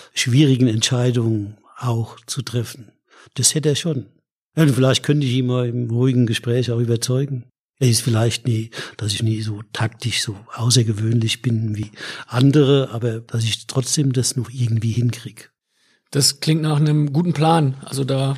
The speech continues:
Speaker 2: können Sie gerne uns mal updaten in, äh, Phrasenmäher Teil drei mit Ihnen dann. Dann können wir
Speaker 1: Okay.
Speaker 2: noch mal ausführlicher über Ihre Karriere sprechen.
Speaker 1: Ja,
Speaker 2: Und
Speaker 1: ja.
Speaker 2: vielleicht können wir Uli Hoeneß auch gleich noch mitnehmen in die Schafkopfrunde,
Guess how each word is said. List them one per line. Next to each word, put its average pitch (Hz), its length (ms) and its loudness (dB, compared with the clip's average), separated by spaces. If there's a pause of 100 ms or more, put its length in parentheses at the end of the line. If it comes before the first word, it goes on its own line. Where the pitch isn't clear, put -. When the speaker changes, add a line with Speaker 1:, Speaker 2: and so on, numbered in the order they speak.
(260)
Speaker 2:
können 143 180 -2
Sie 139 120 -2
gerne 147 360 0
uns 139 200 -4
mal 143 200 -2
updaten 151 500 0
in, 139 300 -2
äh, 135 240 0
Phrasenmäher 139 560 0
Teil 135 200 0
drei 143 240 0
mit 160 200 2
Ihnen 165 220 4
dann. 170 180 2
Dann 135 160 0
können 147 160 0
wir 147 40 0
Speaker 1:
Okay. 143 60 0
Speaker 2:
noch 139 80 2
mal 139 100 -2
ausführlicher 147 540 0
über 135 180 -2
Ihre 135 240 -2
Karriere 143 360 -2
sprechen. 143 400 -4 (100)
Speaker 1:
Ja, 123 120 -6 (120)
Speaker 2:
Und 139 100 -2
Speaker 1:
ja. 123 40 2
Speaker 2:
vielleicht 180 560 2
können 151 140 6
wir 156 100 2
Uli 160 160 4
Hoeneß 165 260 4
auch 143 80 -2
gleich 156 220 -2
noch 156 80 2
mitnehmen 151 380 2
in 143 80 2
die 131 60 2
Schafkopfrunde, 135 840 0